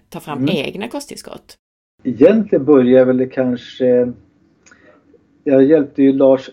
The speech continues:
Speaker 2: Frölander att ta fram, eh, eh, få honom frisk en gång i tiden. Och då kom det ett, ett par grabbar som,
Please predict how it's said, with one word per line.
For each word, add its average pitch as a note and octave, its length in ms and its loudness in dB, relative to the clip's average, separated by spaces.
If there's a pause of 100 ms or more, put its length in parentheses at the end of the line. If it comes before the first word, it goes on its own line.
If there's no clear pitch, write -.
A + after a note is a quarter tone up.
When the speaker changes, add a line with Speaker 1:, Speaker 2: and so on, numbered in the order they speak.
Speaker 2:
Frölander C3+ 880 -4
att - 180 -16
ta B2 140 -10
fram, A2+ 440 -10
eh, A#2+ 360 -10
eh, A#2+ 320 -4 (120)
få B2+ 260 4
honom A#2 260 0
frisk - 400 -4
en A#2 120 -2
gång A2+ 180 -8
i - 20 -20
tiden. B2 340 -6
Och B2 100 -8
då C3 180 4
kom B2+ 320 2
det C3 100 4
ett, B2+ 200 0
ett - 100 -16
par C3 80 -4
grabbar B2 400 -2
som, A#2+ 180 -4